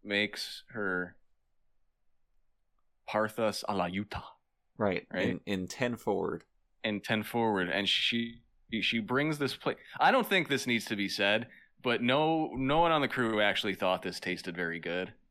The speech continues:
Speaker 1: um, dis-, despite how it was presented in the episode.
Speaker 2: No, no.
Speaker 1: Um, she, she, she brings this, this plate of, uh, ambiguous green and red vegetables
Speaker 2: Yeah.
Speaker 1: or something.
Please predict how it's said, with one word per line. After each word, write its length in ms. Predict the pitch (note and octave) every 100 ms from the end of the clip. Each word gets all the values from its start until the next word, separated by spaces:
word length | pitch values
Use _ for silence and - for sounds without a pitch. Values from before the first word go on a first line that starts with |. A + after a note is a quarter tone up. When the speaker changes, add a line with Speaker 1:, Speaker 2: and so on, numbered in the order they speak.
| - -
Speaker 1:
um, 380 | E2+ D#2+ D#2+ D#2+ -
dis-, 140 | G2+
despite 420 | - G2 - F#2+
how 160 | F#2+ F2+
it 60 | -
was 120 | E2
presented 420 | F#2+ E2+ E2+ F2
in 40 | D#2+
the 80 |
episode. 420 | E2 G2 - G#2+ - _ -
Speaker 2:
No, 340 | B2+ F#2+ F2+ -
no. 160 | G2 F#2
Speaker 1:
Um, 360 | E2+ E2 E2 F#2 - - -
she, 180 | - G#2+
she, 240 | - A#2+
she 160 | - A#2+
brings 320 | A#2 C#3 B2
this, 160 | A#2 -
this 200 | A2+ G2+
plate 420 | - A#2+ A2 G2
of, 280 | F#2+ F#2 E2+ - - _ _ _ _ _ _ -
uh, 300 | F2 D#2+ D#2+ D#2+ - - _ _ _ _
ambiguous 880 | G#2 G#2+ G#2 A#2 A#2 A2+ A2 G#2 -
green 680 | - G#2 G#2 G2+ G#2+ G#2 G2+
and 260 | F#2+ F#2 - -
red 340 | F2+ G2 F#2+
vegetables 680 | F#2 F#2 - G#2 G#2+ G#2 - - - _ _ -
Speaker 2:
Yeah. 460 | D3 D3+ G#2+ F2+ E2+ -
Speaker 1:
or 80 |
something. 500 | G#2 G#2+ G#2 A2 A2